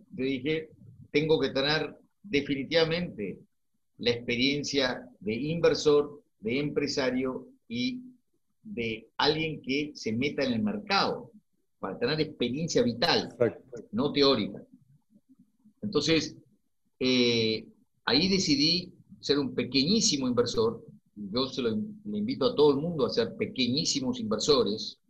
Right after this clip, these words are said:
Speaker 1: Dicho sea paso, eh, eh, he ido varias veces a distintas poblaciones, como le llaman en Chile, y algo que le sugiero a todo el mundo es que si tienen un poquitito de ahorro,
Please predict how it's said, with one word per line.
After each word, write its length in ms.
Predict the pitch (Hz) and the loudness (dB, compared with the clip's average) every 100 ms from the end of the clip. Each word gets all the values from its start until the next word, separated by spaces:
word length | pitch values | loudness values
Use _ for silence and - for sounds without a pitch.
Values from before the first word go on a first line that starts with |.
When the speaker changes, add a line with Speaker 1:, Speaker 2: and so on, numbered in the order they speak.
| - - - - _ | -20 -20 -20 -20 _
Speaker 1:
Dicho 220 | - 151 175 | -10 -4 0
sea 180 | 147 | 2
paso, 500 | 139 127 120 98 - - _ - - - | 2 0 0 -2 -4 -14 _ -20 -20 -12
eh, 440 | 110 110 107 107 - - _ _ _ _ _ _ _ _ _ _ _ | -6 -2 0 -2 -6 -16 _ _ _ _ _ _ _ _ _ _ _
eh, 560 | 117 110 107 101 98 95 - _ _ _ _ _ _ _ _ _ _ | -10 -6 -4 -2 -4 -6 -12 _ _ _ _ _ _ _ _ _ _
he 80 | 113 | 2
ido 460 | 131 151 143 117 92 | 4 6 6 4 2
varias 280 | 123 139 135 | 2 4 4
veces 300 | 147 139 117 | 2 0 0
a 60 | |
distintas 640 | 110 104 175 151 123 - - | 0 -2 -4 0 0 -2 -8
poblaciones, 580 | - 117 110 - 180 131 | 2 2 2 4 6 4
como 160 | 123 113 | 0 -2
le 120 | 113 | 2
llaman 220 | 127 127 | 2 4
en 100 | 123 | 2
Chile, 400 | 127 185 120 127 - - _ _ _ _ _ _ _ _ _ | 2 2 0 -2 -10 -20 _ _ _ _ _ _ _ _ _
y 120 | 117 | 2
algo 240 | 160 226 - | 6 6 4
que 300 | 135 127 - - _ | 2 0 -4 -18 _
le 120 | 117 | -6
sugiero 440 | 120 120 120 185 180 | -4 -4 0 2 4
a 60 | |
todo 160 | 151 160 | 6 4
el 40 | |
mundo 400 | 147 127 139 143 - | 4 0 -2 -4 -10
es 100 | 127 | -6
que 80 | 139 | -2
si 220 | - 143 | -2 -4
tienen 320 | - 233 233 180 | -2 2 4 4
un 120 | 135 | 2
poquitito 500 | 120 117 196 202 160 | -4 -4 -6 2 4
de 80 | 123 | 6
ahorro, 560 | 127 175 160 131 - | 6 6 2 0 -2